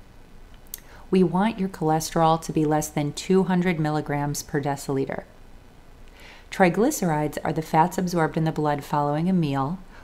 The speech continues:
or are made by your liver in response to a diet rich in sugar, refined carbohydrates, and fats.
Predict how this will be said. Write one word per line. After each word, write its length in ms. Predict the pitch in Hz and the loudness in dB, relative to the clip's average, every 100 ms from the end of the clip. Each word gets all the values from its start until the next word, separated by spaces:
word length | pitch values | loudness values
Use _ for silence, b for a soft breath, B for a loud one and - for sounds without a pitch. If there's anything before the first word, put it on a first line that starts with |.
| B | B
or 220 | 170 170 | 2 4
are 100 | 165 | 4
made 280 | 156 151 147 | 2 2 0
by 100 | 160 | 0
your 200 | 151 147 | 0 0
liver 440 | 175 285 185 151 | 2 2 2 2
in 180 | - 160 | 2 0
response 440 | 156 - 151 156 - | 0 0 0 0 -2
to 120 | 170 | -2
a 60 | |
diet 380 | 165 151 147 151 | 0 0 0 0
rich 200 | 156 160 | -2 -4
in 100 | 147 | -4
sugar, 580 | - - 156 160 170 180 - - | -6 -2 -2 0 -2 -2 -8 -6
refined 440 | 156 - 151 151 | -6 -2 -2 -2
carbohydrates, 840 | - 147 151 147 143 143 139 135 - | -2 -2 -2 -2 0 0 -2 -4 -8
and 200 | 160 147 | -6 -6
fats. 540 | - 135 139 - - | -2 -2 -2 -6 -20